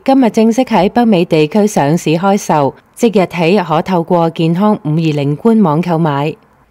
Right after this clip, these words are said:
最近天氣轉涼，你有冇同樣感覺？早上比較難起身，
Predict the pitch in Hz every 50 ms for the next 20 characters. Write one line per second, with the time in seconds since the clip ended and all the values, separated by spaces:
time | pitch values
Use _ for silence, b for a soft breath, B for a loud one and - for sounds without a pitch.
0 | _ _ _ - 214 196 202 202 180 185 180 - 254 254 247 233 196 196 - 160
1 | 165 202 214 175 151 151 147 147 143 - - 190 190 196 190 180 180 180 185 156
2 | 151 165 170 165 170 165 175 151 165 196 214 208 190 185 180 - _ _ - -
3 | 170 185 214 - 214 185 190 196 185 160 165 - 214 196 196 185 196 185 156 143
4 | 147 147 156 151 180 - 233 226 226 220 214